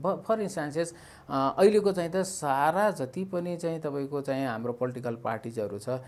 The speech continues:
यो सबै भनेको चाहिँ वेस्टर्न फिलोसफीबाट गाइडेड भएकाहरू हुन्। चाहे त्यो क्यापिटलिजम भनौँ, चाहे त्यो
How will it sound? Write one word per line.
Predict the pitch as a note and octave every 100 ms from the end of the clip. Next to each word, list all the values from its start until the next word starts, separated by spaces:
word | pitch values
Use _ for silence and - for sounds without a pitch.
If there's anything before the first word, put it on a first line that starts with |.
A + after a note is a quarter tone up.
| - -
यो | C#3
सबै | C#3 D#3+ - F#3+
भनेको | C3 A2 A2+
चाहिँ | B2 D3+
वेस्टर्न | C3 - B2+
फिलोसफीबाट | A#2+ A2+ A2+ A2+ A2+ A2
गाइडेड | B2+ A2 A2 A2
भएकाहरू | G#2+ G2 G#2 G2+ G2
हुन्। | G2 G#2 - _ -
चाहे | A#2 G#2+
त्यो | G#2+ G#2+ G2+ - - - -
क्यापिटलिजम | C#3+ C#3+ D#3 D#3 D#3 D#3
भनौँ, | C#3+ D#3
चाहे | D#3 A2 G#2+
त्यो | G#2 C#3 A3